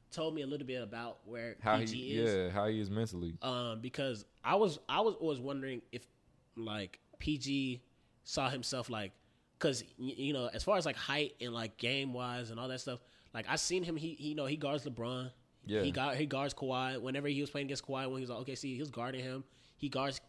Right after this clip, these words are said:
Speaker 1: K D and all them. Like, they match up with each other. So I'm thinking, you know,
Speaker 2: He sees
Speaker 1: P G,
Speaker 2: himself on that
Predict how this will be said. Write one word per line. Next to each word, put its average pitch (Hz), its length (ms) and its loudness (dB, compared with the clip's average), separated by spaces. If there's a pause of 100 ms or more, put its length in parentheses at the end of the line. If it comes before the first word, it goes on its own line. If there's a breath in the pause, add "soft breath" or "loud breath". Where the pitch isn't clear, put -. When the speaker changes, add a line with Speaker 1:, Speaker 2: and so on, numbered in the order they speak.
(280)
Speaker 1:
K 135 180 2
D 127 300 0
and 120 120 -2
all 120 200 -4
them. 127 240 -4
Like, 117 180 -6 (280 loud breath)
they 143 120 4
match 151 280 4
up 202 120 2
with 143 100 0
each 120 140 -6
other. 104 160 -6 (320 soft breath)
So 127 120 -4
I'm 180 180 2
thinking, 151 380 -4 (640 soft breath)
you 127 140 -4
know, 120 120 -4
Speaker 2:
He 117 120 2
sees 139 140 0
Speaker 1:
P 113 40 6
G, 113 60 6
Speaker 2:
himself 95 320 2
on 92 100 2
that 90 80 0